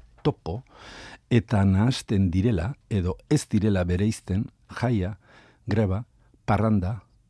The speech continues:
kale egitea, edo atsedena hartzea.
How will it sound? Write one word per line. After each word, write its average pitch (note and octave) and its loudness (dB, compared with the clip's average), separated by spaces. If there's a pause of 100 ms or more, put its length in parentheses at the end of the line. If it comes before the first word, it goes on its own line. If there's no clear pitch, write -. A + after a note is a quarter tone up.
(140)
kale A2+ 4
egitea, F#2+ -4 (160)
edo G2+ -6 (100)
atsedena G2 0
hartzea. - -12